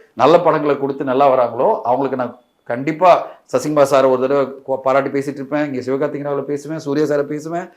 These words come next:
ரஜினி சாரை பேசுவேன், கமல் சாரை பேசுவேன். யாருக்கும் நான் தனிப்பட்ட முறையில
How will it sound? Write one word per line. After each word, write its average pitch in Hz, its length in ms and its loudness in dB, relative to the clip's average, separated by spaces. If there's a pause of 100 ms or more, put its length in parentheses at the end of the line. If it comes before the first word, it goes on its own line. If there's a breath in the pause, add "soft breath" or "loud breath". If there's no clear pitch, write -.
(220 soft breath)
ரஜினி 135 220 -2
சாரை 151 200 2
பேசுவேன், 151 280 -4
கமல் 151 220 -2
சாரை 147 140 0
பேசுவேன். 147 280 -6
யாருக்கும் 156 440 2
நான் 151 100 -4
தனிப்பட்ட 135 360 -4
முறையில 135 580 0